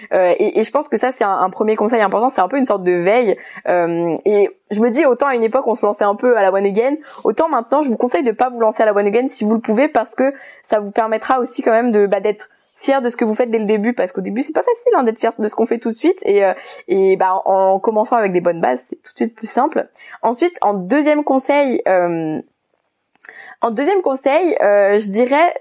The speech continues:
de, de suivre sa passion, et là, je parle uniquement de sa passion, on parlera de soi en troisième point, euh, c'est-à-dire que si on est passionné de littérature ado, si on est passionné de,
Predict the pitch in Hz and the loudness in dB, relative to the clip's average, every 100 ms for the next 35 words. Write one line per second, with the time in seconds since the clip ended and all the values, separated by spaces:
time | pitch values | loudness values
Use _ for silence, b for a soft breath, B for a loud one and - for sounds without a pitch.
0 | _ - 190 220 214 208 208 - - 190 | _ -10 0 2 4 4 4 2 -2 0
1 | 220 214 214 - 311 269 247 233 214 233 | 2 2 -2 -2 0 2 2 0 -2 -4
2 | - 220 277 - - - 247 226 196 190 | -4 -4 -4 -6 -6 0 0 0 0 -2
3 | 220 214 226 202 - - - 214 - - | -2 -2 0 -2 -6 -14 -6 -4 -4 -4
4 | 262 - B B B - 185 180 190 185 | -6 -6 B B B -2 0 2 0 -2
5 | - 226 226 - 202 214 190 196 233 330 | -2 -4 -2 -4 -4 -2 -2 -2 -4 -6
6 | B B B 208 214 214 247 240 247 339 | B B B 0 0 -2 -2 -2 -2 -4
7 | 277 294 - 240 220 214 214 277 285 269 | -2 -4 -2 -2 0 0 0 -4 -2 2
8 | 277 233 208 208 208 202 - 226 - 214 | 2 2 -2 0 -2 -2 -2 -4 -2 -2
9 | 240 233 233 240 220 202 202 226 247 240 | 0 2 2 2 0 0 0 -2 -2 0
10 | 233 233 208 | 2 2 2